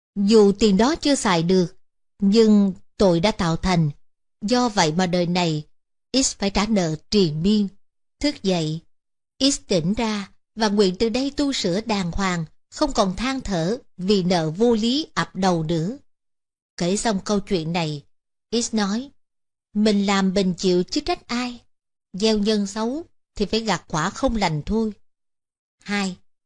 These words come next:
một người bạn khác của Diệu Ân kể rằng, đêm đó, cô đang ngồi trì chú Đại Bi, thì bỗng dưng nhìn thấu xuống địa ngục,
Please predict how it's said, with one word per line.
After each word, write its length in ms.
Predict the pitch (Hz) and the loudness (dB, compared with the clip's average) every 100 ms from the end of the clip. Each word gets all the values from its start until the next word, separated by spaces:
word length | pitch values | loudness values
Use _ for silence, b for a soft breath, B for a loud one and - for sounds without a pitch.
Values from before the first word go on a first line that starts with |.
| _ _ - | _ _ -2
một 240 | 208 202 | 0 0
người 160 | 202 202 | 2 0
bạn 260 | 175 170 160 | 0 -2 -4
khác 300 | 220 311 - | -4 -6 -4
của 120 | 247 | -2
Diệu 200 | 196 165 | 0 -2
Ân 340 | 214 214 202 196 | 0 0 0 -2
kể 220 | 185 175 | -2 -2
rằng, 320 | 214 196 160 151 _ _ _ _ _ _ _ 190 | -2 -4 -4 -8 _ _ _ _ _ _ _ 2
đêm 280 | 208 190 | 4 4
đó, 380 | 185 185 208 262 - _ _ _ - | 2 0 0 -6 -12 _ _ _ 0
cô 140 | 220 | 2
đang 200 | 208 202 | 2 0
ngồi 220 | 190 175 | 2 0
trì 280 | 160 190 165 - | 2 0 -2 -2
chú 160 | 247 240 | -2 0
Đại 140 | 156 | -2
Bi, 340 | 165 208 202 196 - _ _ - | 0 0 0 -6 -20 _ _ -2
thì 100 | 220 | 2
bỗng 280 | 180 214 247 | 2 2 0
dưng 220 | 240 208 | 0 2
nhìn 280 | 208 175 165 | 2 0 -2
thấu 300 | 185 262 320 | 0 0 0
xuống 260 | - 311 294 | 0 -2 0
địa 160 | 180 | 0
ngục, 320 | 170 180 - | 2 -2 -2